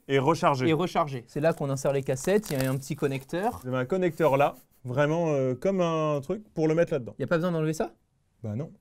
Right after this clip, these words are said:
Speaker 2: T'es sûr ?
Speaker 1: Ouais.
Speaker 2: Attends, t'es sûr ?
Speaker 1: Ouais.
Speaker 2: Moi, je pense que c'est dans l'autre sens. T'es sûr que ça, ça s'enlève pas ?
Speaker 1: Bah.
Speaker 2: Tu peux vérifier, s'il te plaît ? Parce que, comme par hasard,
Speaker 1: Ouais.
Speaker 2: c'est vraiment bien bouché, hein.
Speaker 1: Ah oui, t'as raison.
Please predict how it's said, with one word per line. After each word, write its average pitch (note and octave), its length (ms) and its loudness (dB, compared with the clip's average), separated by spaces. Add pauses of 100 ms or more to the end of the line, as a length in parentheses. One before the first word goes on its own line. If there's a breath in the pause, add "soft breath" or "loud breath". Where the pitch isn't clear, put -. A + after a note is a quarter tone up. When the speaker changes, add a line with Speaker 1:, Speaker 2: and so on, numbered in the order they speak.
(240)
Speaker 2:
T'es C#3 100 -6
sûr ? - 320 -8
Speaker 1:
Ouais. C#3 80 -6 (100)
Speaker 2:
Attends, C3 180 -6
t'es F3+ 120 2
sûr ? D#3+ 240 2 (240)
Speaker 1:
Ouais. - 140 -6 (280)
Speaker 2:
Moi, D3+ 140 0
je D#3 80 -2
pense D#3+ 220 -2
que - 40 -2
c'est D#3 120 -2
dans D3+ 80 4
l'autre D#3+ 180 2
sens. C#3 260 -4
T'es D#3 120 -2
sûr B3+ 120 4
que B3+ 60 -6
ça, B3+ 100 2
ça A#3 120 4
s'enlève A3+ 320 4
pas ? E3+ 120 6
Speaker 1:
Bah. C3+ 280 4
Speaker 2:
Tu C#3 120 8
peux A3 80 6
vérifier, A3 360 6
s'il G#3+ 80 -10
te B3 60 2
plaît ? A#3+ 200 -4 (240)
Parce E3 160 -2
que, G3 320 2
comme A3+ 220 4
par G#3 100 6
hasard, G#3+ 180 2
Speaker 1:
Ouais. D#3+ 60 0
Speaker 2:
c'est A3 80 2
vraiment G#3+ 240 4
bien G#3+ 220 4
bouché, G#3+ 340 0
hein. C#3+ 160 -4
Speaker 1:
Ah E3+ 140 0
oui, G3+ 80 2
t'as G3 120 0
raison. C3 220 -2